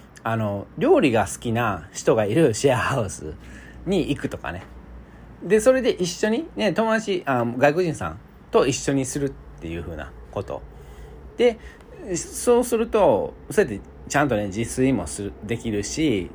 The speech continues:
で、しかもね、やっぱね、自炊の、まあ、難しいっていうか、ちょっとね、あの、ハードルが高くなる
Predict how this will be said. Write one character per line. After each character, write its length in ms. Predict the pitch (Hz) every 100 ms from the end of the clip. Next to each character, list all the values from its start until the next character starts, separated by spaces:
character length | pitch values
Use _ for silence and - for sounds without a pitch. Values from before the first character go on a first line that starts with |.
| 123
で、 420 | 151 151 147 147
し 120 | -
か 120 | 285
も 120 | 240
ね、 240 | 110 92 87 - - - - - - - - - - - -
や 100 | 190
っ 20 |
ぱ 60 | 190
ね、 140 | 110
自 160 | 107 160
炊 300 | 175 220 214
の、 480 | 247 233 123 82 - -
ま 120 | 185
あ、 20 |
難 200 | 185 190
し 400 | 320 - 427 -
い 20 | 220
っ 40 |
て 140 | -
い 40 | 110
う 60 |
か、 340 | 92 104 101 95
ち 100 | -
ょ 20 |
っ 20 |
と 80 | -
ね、 240 | 107 87 - -
あ 140 | 104 107
の、 200 | 104 98
ハ 140 | 190
ー 60 | 202
ド 60 |
ル 80 | 196
が 80 | 190
高 220 | - 196
く 80 | 196
な 100 | 107
る 160 | 92